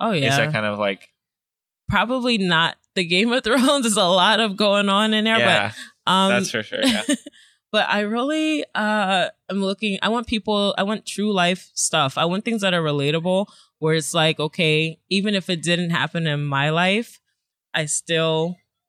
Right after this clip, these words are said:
Speaker 1: would want people to, maybe somebody out there would be able to relate to it. Be like,
Speaker 2: Yeah.
Speaker 1: "Wow, that happened to me," or, "Wow, they're talking to me,"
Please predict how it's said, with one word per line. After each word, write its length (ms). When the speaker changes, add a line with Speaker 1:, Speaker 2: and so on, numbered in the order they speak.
Speaker 1:
would 160
want 340
people 300
to, 240
maybe 240
somebody 280
out 120
there 120
would 120
be 60
able 160
to 120
relate 320
to 180
it. 140
Be 100
like, 120
Speaker 2:
Yeah. 40
Speaker 1:
"Wow, 240
that 120
happened 420
to 120
me," 280
or, 200
"Wow, 320
they're 120
talking 440
to 120
me," 340